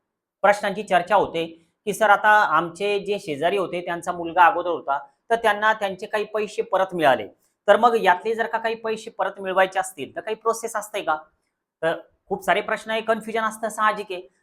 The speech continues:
तर याची चर्चा आज आपण या व्हिडिओमध्ये करतोय. तुम्ही जर नवीन असाल, तर नक्की एकदा सबस्क्राईब करायला विसरू नका. बघा, आता जर समजा आपण एक विचार करायला गेलो, तर तुम्हाला स्क्रीनवर सध्या जे पीडीएफ दिसतंय,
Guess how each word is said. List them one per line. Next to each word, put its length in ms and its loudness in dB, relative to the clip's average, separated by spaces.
तर 60 2
याची 220 -2
चर्चा 380 -2
आज 200 2
आपण 200 -4
या 120 0
व्हिडिओमध्ये 400 -4
करतोय. 360 -10
तुम्ही 240 -14
जर 120 -6
नवीन 240 -4
असाल, 280 -2
तर 140 -6
नक्की 240 -10
एकदा 160 -6
सबस्क्राईब 540 -10
करायला 180 -2
विसरू 260 -8
नका. 240 0
बघा, 180 8
आता 400 4
जर 160 0
समजा 260 4
आपण 160 6
एक 120 -8
विचार 260 0
करायला 300 4
गेलो, 220 0
तर 120 -10
तुम्हाला 300 0
स्क्रीनवर 440 0
सध्या 300 -4
जे 100 -4
पीडीएफ 340 -6
दिसतंय, 440 -6